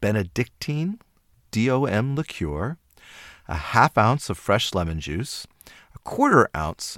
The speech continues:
of fresh lime juice, a quarter ounce of rich simple syrup, which is a two-to-one sugar to water ratio, two dashes of Angostura bitters, one dash of orange bitters, and a half ounce of egg white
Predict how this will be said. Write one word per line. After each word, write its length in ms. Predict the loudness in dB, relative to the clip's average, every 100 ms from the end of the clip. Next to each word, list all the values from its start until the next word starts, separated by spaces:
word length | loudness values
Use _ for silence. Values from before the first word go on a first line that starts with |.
| _
of 120 | -6
fresh 360 | 0 0 0 0
lime 300 | 4 6 4
juice, 500 | -2 -6 -6 -10 -16 _ _ -20 -20 -14
a 60 |
quarter 500 | -12 2 4 6 4
ounce 440 | 4 4 2 -6 -14 _
of 160 | -4 -4
rich 440 | 2 2 0 -8 -8
simple 360 | -4 -4 -2 -6
syrup, 420 | -4 -4 -4 -4 _ _ _ -12
which 140 | -10
is 100 | -8
a 80 | -10
two-to-one 500 | -6 -2 0 2 0
sugar 320 | 0 -2 -2
to 80 | -2
water 340 | 0 -2 -2 -2
ratio, 420 | -4 -2 -4 -4 -14 _ -20 -20 -14 2
two 200 | 6 10
dashes 480 | 10 10 4 0 0
of 120 | -2 -2
Angostura 540 | 0 0 -2 -4 -4
bitters, 480 | -4 -4 -4 -6 -14 _ -20 _ -6
one 380 | 4 6 6 6
dash 340 | 6 4 0
of 100 | -6 -10 _
orange 320 | 6 6 6
bitters, 480 | 2 2 2 0 -6 _ -20 -20 -20 _ 0
and 120 | 4
a 60 |
half 300 | 6 6 6 6
ounce 340 | 6 6 4 -2
of 220 | -2 -2 _ 2
egg 160 | 2
white 340 | 6 6 6